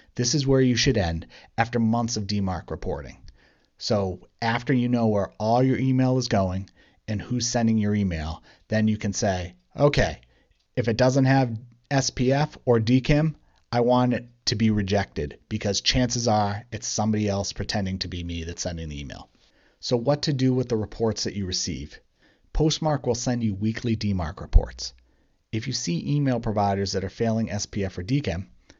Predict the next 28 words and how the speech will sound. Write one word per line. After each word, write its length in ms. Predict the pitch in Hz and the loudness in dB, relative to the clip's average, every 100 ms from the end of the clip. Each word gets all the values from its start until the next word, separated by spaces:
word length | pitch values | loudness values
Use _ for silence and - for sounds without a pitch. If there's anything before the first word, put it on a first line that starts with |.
| _ | _
fix 220 | 190 185 - | 0 2 -2
them. 220 | - - _ - | -8 -14 _ -4
Just 200 | 147 - | -2 2
look 160 | 151 147 | 2 2
up 140 | 120 | 0
their 200 | 127 117 | 4 4
instructions 640 | 104 - 107 - 90 90 | 4 2 0 0 -4 -4
and 140 | 95 95 | -4 -2
they'll 80 | 90 | -2
have 200 | 104 92 | -4 -2
documentation 760 | 95 92 92 87 101 92 95 | -4 -4 -8 -6 -6 -4 -4
on 120 | 87 | -6
how 160 | 90 90 | -8 -8
to 80 | 92 | -8
get 160 | 85 | -8
that 200 | 85 78 | -8 -8
done. 200 | 76 69 - _ - - - | -8 -10 -14 _ -20 -20 -8
If 160 | 110 | -2
you 60 | 117 | 2
need 200 | 127 127 | 2 0
some 100 | 117 | 0
help, 300 | 123 139 - - - _ - | 0 -2 -4 -14 -18 _ -6
reach 200 | 123 127 | 0 2
out 160 | 123 | 0
to 60 | 113 | 0
the 160 | 113 | 0
email 240 | 123 98 85 | 2 0 -4
vendor. 320 | 80 82 | -10 -12